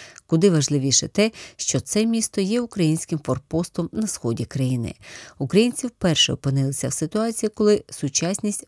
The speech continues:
важливіша за історію. Тому немає сенсу ставити старі питання. Час формулювати нові,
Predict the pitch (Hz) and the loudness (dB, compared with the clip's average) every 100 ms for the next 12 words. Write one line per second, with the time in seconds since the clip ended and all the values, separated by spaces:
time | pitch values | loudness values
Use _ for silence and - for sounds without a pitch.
0 | - 254 202 139 131 120 135 - 131 127 | -2 0 2 2 2 2 0 -4 -4 -2
1 | 127 - 160 - - - - - _ - | -2 0 0 0 -4 -10 -20 -20 _ 2
2 | 208 254 - 269 208 123 110 135 - 254 | 2 2 0 2 4 2 0 -2 0 0
3 | 254 254 - - - - 156 156 170 - | 2 -2 -4 -10 -6 0 2 2 -2 -4
4 | 208 - - 131 120 - 151 214 175 95 | -8 -2 0 0 -2 -4 -2 0 0 -2
5 | - - 151 - - 208 170 127 123 117 | -2 0 0 -2 -4 -2 0 0 -2 -2
6 | 120 127 127 127 | -2 -2 0 -2